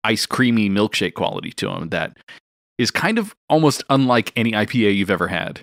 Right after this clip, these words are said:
And I, I think that's m-, potentially why I like it. Not more, but it, it is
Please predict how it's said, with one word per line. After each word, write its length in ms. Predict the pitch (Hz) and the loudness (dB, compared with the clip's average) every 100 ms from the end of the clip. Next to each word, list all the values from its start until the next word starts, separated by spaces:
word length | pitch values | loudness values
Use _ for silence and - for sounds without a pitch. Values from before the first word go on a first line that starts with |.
| _ 110 | _ -4
And 160 | 95 | -2
I, 100 | 95 | 0
I 80 | 107 | -2
think 200 | - 135 | -2 0
that's 180 | 123 - | -2 -2
m-, 180 | 110 110 _ - _ - | -6 -6 _ -20 _ -6
potentially 480 | 117 131 123 120 | -2 0 2 0
why 220 | 101 95 90 | 2 2 2
I 100 | 90 | 2
like 300 | 90 92 104 | 0 0 -2
it. 160 | 98 _ _ _ _ _ | -4 _ _ _ _ _
Not 320 | 113 123 170 | -2 0 0
more, 560 | 120 104 113 120 139 151 _ - - | 0 2 4 4 2 -2 _ -10 0
but 240 | 101 - - | 2 2 0
it, 160 | 101 - | -2 0
it 160 | 104 | 0
is 160 | 98 | 0